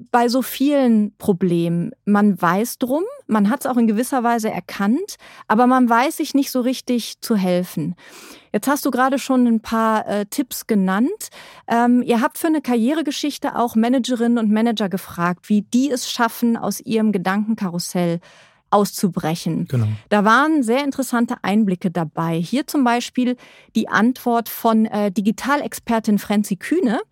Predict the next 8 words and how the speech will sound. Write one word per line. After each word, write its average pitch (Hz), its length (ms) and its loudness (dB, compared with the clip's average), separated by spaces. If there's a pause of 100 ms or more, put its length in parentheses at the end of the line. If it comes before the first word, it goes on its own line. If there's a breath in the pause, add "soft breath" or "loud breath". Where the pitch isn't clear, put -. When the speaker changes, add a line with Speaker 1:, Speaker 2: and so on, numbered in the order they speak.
Speaker 1:
die, 247 240 2
äh, 233 180 0
beim 220 200 2
Stiftehersteller 254 880 -2
Edding 247 300 0
im 208 180 0
Vorstand 170 480 -6
sitzt. - 400 -16